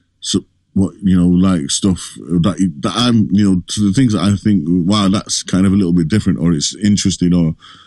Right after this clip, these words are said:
you know, and, or some, someone spent some time kind of, you know, you can kind of hear it most of the times, you know what I mean? What, you know, what they've kind of been trying to put into it. So,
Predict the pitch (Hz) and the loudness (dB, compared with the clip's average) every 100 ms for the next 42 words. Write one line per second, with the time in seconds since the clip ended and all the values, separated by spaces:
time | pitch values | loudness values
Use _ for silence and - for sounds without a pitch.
0 | - 85 85 85 80 _ _ _ _ _ | -4 0 2 2 0 _ _ _ _ _
1 | - 90 92 90 85 - 85 92 90 - | -4 0 2 2 2 -2 -2 0 0 0
2 | 113 80 - 117 104 87 - 107 98 - | -2 -2 0 2 2 0 -2 0 0 -2
3 | - 98 - 107 110 98 90 - 92 92 | -2 0 0 -2 2 2 2 0 0 2
4 | 87 80 - _ _ _ _ _ _ _ | 2 -2 -8 _ _ _ _ _ _ _
5 | - 85 82 90 87 90 127 117 95 87 | -2 2 4 2 0 0 2 2 2 2
6 | 123 113 71 90 107 101 90 80 82 87 | 2 0 0 0 2 0 0 -2 0 0
7 | 85 80 82 76 90 104 92 90 - _ | 2 2 0 0 0 2 2 0 -4 _
8 | _ _ - 85 76 73 80 _ _ _ | _ _ -2 0 0 -6 -12 _ _ _
9 | - 69 85 80 - - 95 90 76 95 | -8 -2 0 0 -4 -6 -2 0 0 -2
10 | 82 92 87 - - 110 107 101 92 - | 0 0 0 -2 -2 0 0 0 -2 -8
11 | - - - _ - 90 90 92 | -10 -10 -12 _ -6 -2 0 0